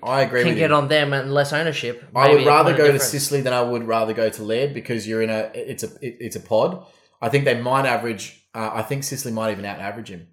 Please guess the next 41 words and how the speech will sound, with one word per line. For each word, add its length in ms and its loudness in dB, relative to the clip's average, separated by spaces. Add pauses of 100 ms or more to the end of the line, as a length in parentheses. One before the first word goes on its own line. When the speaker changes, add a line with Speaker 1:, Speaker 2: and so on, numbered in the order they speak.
(120)
Speaker 1:
from 100 -16
here 160 -6
on 140 -8
to 60 -16
the 80 -10
rest 140 -8
Speaker 2:
Yeah, 200 -4
Speaker 1:
of 40 -8 (120)
the 40 -20
year. 60 -6
Speaker 2:
I 80 0
guess 180 -6
you 60 -6
could 100 -4
always 240 0
wait. 360 -2
Smith's 360 -8
doing 200 -6
quite 200 -2
well. 280 -2
Speaker 1:
Well, 120 2
they 160 4
had 140 4
a, 220 2
they 160 2
had 80 2
a 80 0
chance 340 -2
this 220 -8
year, 340 -4
this 240 -10
week, 300 -6
to 80 -18
put 300 -8
Sicily 340 -8
forward, 340 -4
and 80 -6
they 80 -4
didn't 340 -10
do 180 -10
it. 60 -16